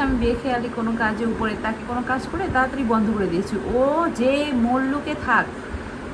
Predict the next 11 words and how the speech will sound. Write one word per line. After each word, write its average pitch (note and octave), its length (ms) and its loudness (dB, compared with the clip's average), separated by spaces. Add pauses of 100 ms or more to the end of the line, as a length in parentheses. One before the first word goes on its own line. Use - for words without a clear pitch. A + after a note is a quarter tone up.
যে A#3 100 6 (220)
স্থানে A#3+ 300 0 (140)
থাক, G3 200 2 (1040)
সেটা A3+ 320 2 (320)
কোনো A3 160 2 (100)
ফ্যাক্ট G#3 240 2 (100)
না, G3+ 60 2 (260)
কিন্তু A3+ 200 2
আলমারি A3 340 4
খোলার A#3 260 2
শব্দটা A#3+ 340 2